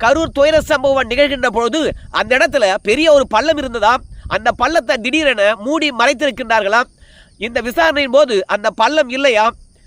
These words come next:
அதாவது பொதுக்கூட்டம் நடக்கின்ற போது அந்த பள்ளம் இருந்தது, அதற்கு பிறகு அந்த பள்ளம் இல்லை.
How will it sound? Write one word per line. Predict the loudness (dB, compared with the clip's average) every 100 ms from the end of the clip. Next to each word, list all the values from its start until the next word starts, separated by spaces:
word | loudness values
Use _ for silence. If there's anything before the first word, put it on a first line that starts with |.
| -8
அதாவது | -4 2 2 2 0 -4 -4
பொதுக்கூட்டம் | -2 -2 -2 -2 -2 0
நடக்கின்ற | 0 -2 -2 -4
போது | -4 -4 -2 0 0 -2 -12 -6
அந்த | -4 0 0
பள்ளம் | 2 2 2
இருந்தது, | 0 -2 -4 -2 -2
அதற்கு | 0 2 2 0
பிறகு | -4 -2
அந்த | -2 -2
பள்ளம் | -2 -2 -2
இல்லை. | -4 -2 -2